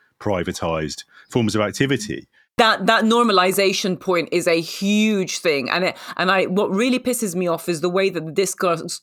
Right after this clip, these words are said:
Speaker 2: discourse goes and talks about it, then extends into mental health and says the reason why, you know,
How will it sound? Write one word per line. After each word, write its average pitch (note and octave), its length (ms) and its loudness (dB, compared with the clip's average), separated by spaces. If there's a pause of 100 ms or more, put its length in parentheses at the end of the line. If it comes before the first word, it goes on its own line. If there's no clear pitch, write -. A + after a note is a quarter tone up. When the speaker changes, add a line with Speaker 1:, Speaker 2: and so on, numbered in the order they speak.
(140)
Speaker 2:
discourse F3+ 480 -2
goes E3 380 0
and E3 140 -4
talks F#3 280 -2
about D3+ 340 0
it, D3 160 0 (300)
then F#3 160 2
extends G3 480 0
into F3 220 0
mental D#3+ 340 0
health F#3 260 0
and D#3 80 -6
says F3 160 0
the E3+ 120 0
reason G3+ 500 0
why, D#3 320 0
you E3 300 -2
know, D3 240 0